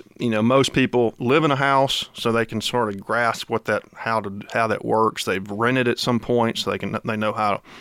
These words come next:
to find tenants and that sort of thing. So it's just easier for most people to start with residential. But, you know, as you build that residential portfolio, you start typically, like, for instance, uh, last week I sold, a,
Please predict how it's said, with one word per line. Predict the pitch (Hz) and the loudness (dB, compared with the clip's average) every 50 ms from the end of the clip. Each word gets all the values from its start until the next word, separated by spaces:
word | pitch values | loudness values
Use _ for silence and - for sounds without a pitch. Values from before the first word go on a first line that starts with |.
| - - - | -20 -18 -8
to | - 110 | -8 -6
find | - - 113 107 98 95 95 | -4 -2 0 0 0 -2 -4
tenants | - - 113 110 107 - - - | -2 -2 -2 -2 -2 -4 -4 -8
and | 104 101 | -8 -8
that | 101 101 | -8 -8
sort | - - 107 107 | -6 -6 -6 -6
of | - | -6
thing. | - 104 98 92 92 90 | -6 -6 -6 -6 -6 -6
So | - - 101 98 - - - - - - - | -4 -2 -2 -4 -4 -8 -20 -18 -18 -12 -6
it's | - 113 | -4 0
just | - 131 113 - - | 2 2 0 2 4
easier | 139 143 139 131 123 | 4 4 4 4 2
for | 107 - 117 | 0 0 0
most | 117 117 113 - - | 2 2 2 2 0
people | 110 101 101 95 | -2 -2 -2 -4
to | - | -4
start | - - 110 104 - | 0 0 0 0 0
with | 101 104 | -2 -4
residential. | 104 104 101 92 90 98 98 98 - - 92 90 - _ - - - - - - - | -4 -4 -4 -4 -4 -6 -6 -4 -6 -6 -8 -10 -12 _ -20 -20 -20 -20 -12 -2 2
But, | 127 123 - | 2 2 4
you | 147 147 | 4 2
know, | 139 131 113 - | 4 2 2 2
as | - 135 143 139 123 131 | 2 2 4 4 4 4
you | 131 127 123 113 113 - - - - - 120 | 4 4 4 2 -2 -6 -14 -20 -18 -12 -4
build | 117 127 139 135 123 | 0 2 2 4 2
that | 123 - | 2 2
residential | 123 127 117 117 123 123 120 - - - | 4 2 2 0 -2 -4 -4 -6 -8 -4
portfolio, | - 123 117 - - 180 220 226 190 139 127 127 131 | -2 -2 -2 0 2 2 4 4 6 6 6 6 4
you | 135 131 | 4 2
start | 127 - - 120 113 110 - | 0 0 0 0 0 0 -2
typically, | - 143 131 - 135 - 127 120 | -2 -2 -2 -2 -2 -4 -2 0
like, | 123 127 123 - - _ _ _ | 2 0 0 -2 -4 _ _ _
for | - 123 123 123 | -4 -2 -2 -2
instance, | 117 - - - - - - - - - - - - - | -2 -4 -6 -8 -8 -10 -10 -18 -20 -20 -20 -18 -8 -4
uh, | 120 107 110 110 - | -2 0 0 0 0
last | - 117 135 139 131 - - - | 2 2 4 4 4 2 2 2
week | 180 196 185 - | 2 2 4 2
I | 123 110 | 0 0
sold, | - - 123 117 113 107 107 - - - - - - - - - - - - | 0 2 2 2 2 2 0 -4 -6 -18 -20 -20 -20 -20 -20 -20 -14 -6 -4
a, | 110 | -4